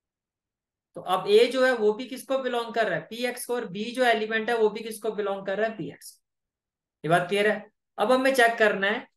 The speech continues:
कि ये आपका इक्विवेलेंस है कि नहीं है। अब इक्विवेलेंस चेक करने के लिए सबसे पहले हमें क्या चेक करना होता है, रिफ्लेक्सिव।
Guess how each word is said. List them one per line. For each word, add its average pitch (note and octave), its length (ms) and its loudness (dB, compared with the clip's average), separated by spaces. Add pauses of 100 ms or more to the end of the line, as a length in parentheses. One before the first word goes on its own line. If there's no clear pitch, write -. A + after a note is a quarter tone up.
(220)
कि G#3+ 60 -8
ये G#3+ 240 4
आपका G#3+ 320 2
इक्विवेलेंस G#3+ 680 -4
है D#3+ 160 -4
कि F3 180 -8
नहीं C3 180 -10
है। G#2+ 180 -18
अब D#3+ 140 -8
इक्विवेलेंस A#3 460 -2
चेक A#3 200 2
करने A3+ 260 0
के A3 80 -6
लिए A3+ 100 0
सबसे A3 280 -4
पहले A3+ 200 0
हमें A3 200 -2
क्या A3 120 0
चेक G#3+ 240 -4
करना G#3+ 200 -2
होता G#3+ 180 -4
है, G#3+ 100 -2
रिफ्लेक्सिव। E3 560 -8